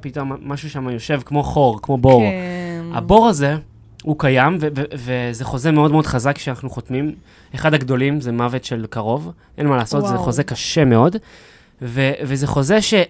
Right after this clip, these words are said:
Speaker 1: שהוא, הוא דורש מאיתנו להיכנס פנימה, עמוק, עמוק, עמוק, עמוק, עמוק בפנים, אבל כשאנחנו נרד לשורש של הדבר וניתן לזה ל-, למצא את עצמו עד הסוף,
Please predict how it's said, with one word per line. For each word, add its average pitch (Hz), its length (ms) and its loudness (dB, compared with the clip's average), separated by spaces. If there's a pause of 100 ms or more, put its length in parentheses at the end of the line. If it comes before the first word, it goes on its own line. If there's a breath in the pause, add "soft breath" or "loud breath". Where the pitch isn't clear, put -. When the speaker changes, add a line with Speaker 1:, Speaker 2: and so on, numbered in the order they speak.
Speaker 1:
שהוא, 143 420 2
הוא 143 80 2
דורש 151 260 8
מאיתנו 185 260 4
להיכנס 165 380 0
פנימה, 185 440 0
עמוק, 170 360 0
עמוק, 175 260 0
עמוק, 196 260 -4
עמוק, 208 300 -8
עמוק 208 200 -2
בפנים, 190 400 0 (540 loud breath)
אבל 165 400 6 (840)
כשאנחנו 139 520 -2
נרד 147 300 -4
לשורש 196 580 -2
של 175 120 0
הדבר 147 300 4
וניתן 131 400 -4
לזה 165 180 -2
ל-, 135 260 2
למצא 127 340 2
את 202 120 0
עצמו - 300 -8
עד 180 180 0
הסוף, 180 420 -6